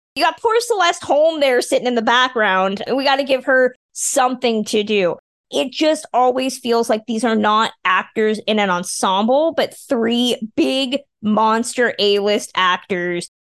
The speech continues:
trying to figure out who gets the most time. They're all on the same line on the poster.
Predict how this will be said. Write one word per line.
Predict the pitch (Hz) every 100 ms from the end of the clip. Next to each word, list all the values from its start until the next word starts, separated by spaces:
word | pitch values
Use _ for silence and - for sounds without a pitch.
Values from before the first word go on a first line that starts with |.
| _ _
trying | - 233 220 220 214
to | -
figure | 208 - 202 208 -
out | 180 185 -
who | 269 254
gets | 233 233 -
the | 226
most | 202 202 -
time. | - 208
They're | 262 -
all | 302 349 339
on | 311
the | 277
same | - 285 277
line | 254 254 240
on | 208
the | 196
poster. | 220 202 202 - 143 -